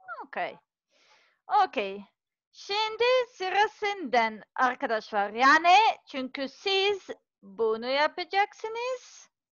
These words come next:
bunu ve bunu. Ne görüyorsunuz?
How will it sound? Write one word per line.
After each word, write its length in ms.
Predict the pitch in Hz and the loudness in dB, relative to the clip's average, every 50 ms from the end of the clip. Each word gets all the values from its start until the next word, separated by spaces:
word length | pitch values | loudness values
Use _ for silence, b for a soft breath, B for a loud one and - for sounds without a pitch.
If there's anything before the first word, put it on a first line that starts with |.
| 269 262 _ | -20 -20 _
bunu 600 | 214 196 190 180 190 196 208 214 226 240 269 339 453 554 622 _ _ _ _ _ _ _ _ _ _ _ _ _ - _ _ _ _ _ _ 262 | -20 -18 -14 -10 -6 -6 -4 -4 -4 -4 -4 -4 -4 -6 -8 _ _ _ _ _ _ _ _ _ _ _ _ _ -20 _ _ _ _ _ _ 0
ve 60 | 294 320 349 339 - | 2 2 4 6 6
bunu. 400 | 523 539 403 262 214 190 180 185 214 254 | 8 8 8 6 4 -2 -6 -8 0 4
Ne 120 | 349 415 427 - | 4 4 6 6
görüyorsunuz? 960 | 349 320 302 302 302 277 269 254 254 247 - 370 381 427 523 539 554 - - | 4 4 4 4 4 4 4 4 4 0 -4 -6 -4 -2 -2 -2 -4 -8 -18